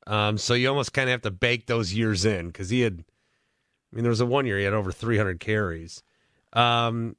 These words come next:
so he had three years there. He had some injuries with Carolina, so that kinda protects him a little bit. And keeps his legs, like, long-term fresh.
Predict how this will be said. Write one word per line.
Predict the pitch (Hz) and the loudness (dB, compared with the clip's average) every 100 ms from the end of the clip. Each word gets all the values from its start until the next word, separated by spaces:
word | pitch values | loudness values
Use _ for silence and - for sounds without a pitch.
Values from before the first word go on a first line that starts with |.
| _ _ - | _ _ -16
so | - 139 | -2 2
he | 127 | 2
had | 117 | 2
three | 139 170 | 0 0
years | 170 160 117 | 2 0 0
there. | 127 127 123 123 110 - _ _ _ _ - | 2 4 4 2 -2 -8 _ _ _ _ -14
He | - 127 | -2 0
had | 101 165 180 | 2 2 0
some | - 160 | -2 -2
injuries | 151 127 143 139 139 135 - - _ _ - | 0 2 2 2 0 -4 -8 -12 _ _ -2
with | 139 143 | 0 0
Carolina, | - 143 123 110 110 117 | 0 0 2 2 2 0
so | - | -2
that | 131 139 | 0 0
kinda | 147 143 123 107 _ _ _ _ | 0 0 -2 -6 _ _ _ _
protects | - 139 - 151 - | -2 0 2 0 0
him | 131 | -4
a | 113 | 0
little | 110 104 | 0 0
bit. | 95 104 98 - _ _ _ _ _ _ _ _ - | 2 2 2 -4 _ _ _ _ _ _ _ _ -2
And | 123 | 0
keeps | 117 151 | 2 0
his | 120 110 | 0 0
legs, | 120 127 117 107 | 2 2 0 0
like, | 110 107 | 0 2
long-term | 120 120 - 120 101 | 2 2 0 -2 -2
fresh. | - 127 117 | -2 0 0